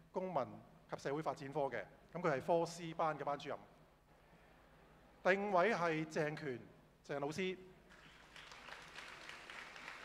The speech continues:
鄭 Sir 咧係會主要教中文科、中國文學科同埋普通話科，噉佢咧係科 B 班、科 B 班嘅班主任。第六位係盧淑儀老師。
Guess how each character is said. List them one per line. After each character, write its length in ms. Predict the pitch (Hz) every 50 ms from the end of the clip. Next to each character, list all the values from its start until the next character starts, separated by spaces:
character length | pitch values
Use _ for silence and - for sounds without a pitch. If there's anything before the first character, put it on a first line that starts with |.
| - - - - - - - - - - - - - - - - - - - - - - - - - - - -
鄭 100 | - 175
Sir 200 | 180 170 180 165 185
咧 80 | 233
係 280 | 240 190 185 170 170 170
會 140 | 165 175 175
主 140 | 175 190
要 80 | 208 190
教 180 | 175 170 160 160
中 140 | - 190
文 160 | 180 151 143 147
科、 260 | 185 180 180 180 175
中 120 | 180 196 180
國 80 | 175
文 120 | 147 131 127
學 60 | 135
科 180 | 135 - 170 165
同 60 | 151
埋 80 | 131 117
普 160 | - 131 156
通 120 | 165 160
話 160 | 139 123 127
科， 240 | - - 151 139 - - - - - - - - - - - - - - - -
噉 80 | - 196
佢 100 | 185 165
咧 100 | 165 175
係 240 | 151 151 143 135 135 147 165 -
科 200 | - 190 175 175
B 180 | 175 - 180 175
班、 240 | - 180 165 160 160 - - - - - - - - -
科 100 | - 165
B 120 | 160 170 160
班 160 | 165 156 147
嘅 40 | 139
班 120 | 143 139
主 120 | 123 143 127
任。 80 | - - - - - - - - - - - - - _ _ _ _ _ -
第 60 | 180
六 100 | 180 180
位 280 | 170 165 165 190 233 190
係 180 | 175 170 160
盧 200 | 156 - - 160
淑 120 | 156 185 - -
儀 100 | 131 135
老 80 | 131 135
師。 300 | 151 - 196 185 185